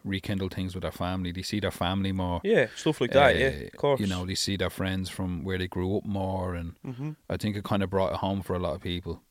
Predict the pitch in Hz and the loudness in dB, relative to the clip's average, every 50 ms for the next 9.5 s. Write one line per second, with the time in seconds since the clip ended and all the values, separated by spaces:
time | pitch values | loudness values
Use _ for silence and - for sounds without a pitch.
0 | _ _ - 95 95 92 87 - 87 90 101 110 113 - - 95 92 87 87 87 | _ _ -2 -2 -2 0 -2 -2 -2 0 2 2 2 2 2 2 2 2 0 0
1 | 90 82 - _ _ _ _ _ _ _ _ _ _ _ _ - - - - - | -4 -4 -6 _ _ _ _ _ _ _ _ _ _ _ _ -20 -20 -20 -20 -20
2 | _ - - 135 - - 110 - - 120 117 117 107 95 120 123 - 123 123 - | _ 2 2 2 4 2 -6 -4 2 2 4 4 4 2 2 4 6 6 6 6
3 | 113 107 92 95 101 117 117 120 - - - 107 101 - - 78 95 98 - - | 4 2 2 2 0 0 -2 -2 -2 -2 -2 -2 0 0 2 2 4 2 2 0
4 | - - - 101 113 107 - - - - - - 160 - - - 185 151 - 127 | -6 2 2 4 4 4 4 4 2 2 4 2 2 4 4 2 2 2 6 6
5 | 123 131 - - 113 110 107 107 107 135 131 - - - 101 - - - 117 120 | 6 6 6 6 4 4 4 4 0 -2 -2 0 2 4 2 2 2 2 0 0
6 | - - - 110 107 - - - - - 165 190 170 143 123 120 117 120 113 113 | 0 0 -2 -6 -6 -6 -6 0 2 2 4 4 2 4 4 4 4 6 4 4
7 | 110 107 104 110 110 - 104 104 107 101 - - 92 87 - - 117 139 151 - | 4 4 2 2 0 0 0 0 0 0 0 -2 -2 -2 2 4 4 4 4 4
8 | 135 120 110 - _ _ _ _ _ _ - - 143 131 139 139 127 113 113 117 | 2 0 0 -2 _ _ _ _ _ _ -2 -2 0 2 8 8 8 8 8 4
9 | 123 123 127 131 123 117 98 - - - | 6 6 6 6 6 4 0 0 -4 -16